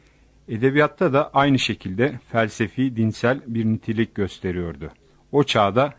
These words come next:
en yaygın tarz olan roman da böyleydi. Apulei'nin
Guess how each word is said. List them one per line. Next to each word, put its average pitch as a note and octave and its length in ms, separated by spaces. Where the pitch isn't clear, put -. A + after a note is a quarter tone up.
en C3+ 120
yaygın A#2+ 440
tarz A2 380
olan A2+ 320
roman A2 440
da A#2+ 160
böyleydi. F2 500
Apulei'nin A#2+ 640